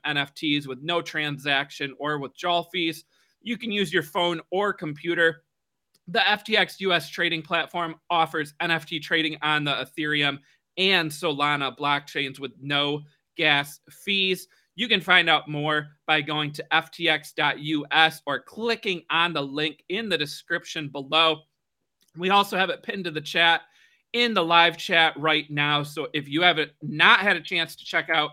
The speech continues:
F T X, definitely do so and, uh, give them some love. I wanna go ahead and bring on my co-host, Brian Moore. Brian, what's going on, buddy?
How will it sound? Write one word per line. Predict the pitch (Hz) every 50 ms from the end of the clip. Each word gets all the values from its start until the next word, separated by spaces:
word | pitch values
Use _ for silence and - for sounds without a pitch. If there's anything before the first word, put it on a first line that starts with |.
| -
F | 160 160 156 -
T | - - 156 151
X, | 147 147 147 - - - _ _ _ _ _ _ _ 135 _ _
definitely | 165 170 175 202 202 202 185 175 160 - 165 156 143 131 117 -
do | 151 147 147 151
so | 147 147 147 156 143 143 143 143 139 135 - -
and, | 135 131 131 131 131 131 131 - _ _ - - - - -
uh, | - 143 135 131 131 127 123 123 147 _ _ _ _ _ _ _ _
give | - 165 170 175 180 160 156 147
them | 160 156 151 151 151 147 - -
some | 151 - - 160 147 131 131 131
love. | 131 139 151 180 185 196 196 180 175 175 156 _ _ _ _ _ _ _ -
I | 170 208 226
wanna | 220 220 208 190 175
go | 165 180 170
ahead | 170 170 165 170 165 160 -
and | 156 151 143 135 131 -
bring | 139 143 156 160 165 165 160 -
on | - 143 147 143 143 143 147 143 135 - _
my | 127 131 139 151 170 190 196
co-host, | - - - - - 156 147 139 131 - 135 135 131 131 135 - - - _ _ _ _ _ _ _ _ _ _
Brian | _ - 139 139 139 139 139 139 139 135 139 143 147 - _ _ _ _ _ _ _ _ _ _
Moore. | - 127 131 135 131 127 120 120 117 127 127 - _ _ _ _
Brian, | 156 151 151 151 156
what's | 151 151 147
going | - 170 151 147
on, | - 156 127
buddy? | 131 131 135 135